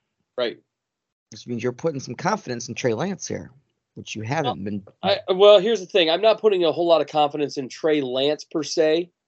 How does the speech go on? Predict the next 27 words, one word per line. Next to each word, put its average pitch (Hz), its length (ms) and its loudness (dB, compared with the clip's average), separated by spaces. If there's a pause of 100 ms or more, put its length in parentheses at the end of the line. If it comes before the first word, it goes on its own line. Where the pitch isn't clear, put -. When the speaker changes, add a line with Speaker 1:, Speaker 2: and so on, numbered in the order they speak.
(200)
Speaker 1:
Um, 131 400 4
I 135 100 2
think, 143 360 -2
I 139 100 4
think 139 240 0
he's 156 220 -2
gonna 139 180 2
kinda 143 240 -2
take 135 260 -2
everybody 135 480 2
a 127 60 2
little 131 220 0
bit 127 260 0 (160)
off 127 280 0
guard. 123 420 4
You 127 200 -6
know, 127 120 0
we, 175 280 -6
we've 165 200 -2
seen 120 200 -4
this 110 120 -8
before. 110 400 -4
Guys 123 280 4
come 123 200 2
in 123 280 2
and 107 120 -2
they're, 101 180 -4